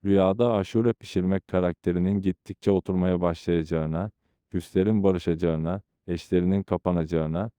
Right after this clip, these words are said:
iş hayatında yaşanan tüm olumsuzlukların yerini başarılara bırakacağına, birçok insanın işine yarayacak çalışmalara imza atılacağına, iş yerinde üst düzey bir mevkiye terfi edeceğine alamet eder.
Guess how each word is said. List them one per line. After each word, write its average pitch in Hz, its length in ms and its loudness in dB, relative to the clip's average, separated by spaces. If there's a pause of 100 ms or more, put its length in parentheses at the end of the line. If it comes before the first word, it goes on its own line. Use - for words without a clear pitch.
(220)
iş 101 200 -6
hayatında 90 420 0
yaşanan 87 560 -2
tüm 98 180 -2
olumsuzlukların 87 920 -2
yerini 85 340 0
başarılara 87 640 -2
bırakacağına, 82 800 -2 (420)
birçok 95 460 0
insanın 90 500 -2
işine 92 340 -4
yarayacak 90 580 0
çalışmalara 85 640 -2
imza 85 340 -2
atılacağına, 80 760 -4 (440)
iş - 240 -8
yerinde 90 420 0
üst - 220 -10
düzey 92 340 0
bir 92 120 2
mevkiye 90 540 0
terfi 87 400 -2
edeceğine 85 560 0
alamet 82 440 -2
eder. 69 200 -10